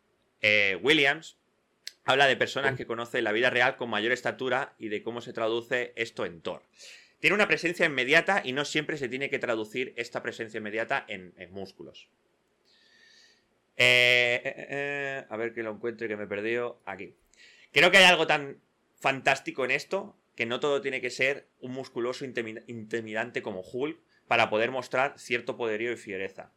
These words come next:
continuaba diciendo el antiguo director de, de God of War y el actual creo que es,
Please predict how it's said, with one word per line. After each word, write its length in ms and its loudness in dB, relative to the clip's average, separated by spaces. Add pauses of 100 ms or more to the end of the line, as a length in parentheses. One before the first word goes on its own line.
(100)
continuaba 920 0
diciendo 380 -6
el 100 0
antiguo 380 -4
director 480 -4
de, 720 -6
de 100 -8
God 160 -4
of 80 -12
War 320 0
y 80 0
el 60 2
actual 460 -2
creo 180 -6
que 220 -4
es, 240 -10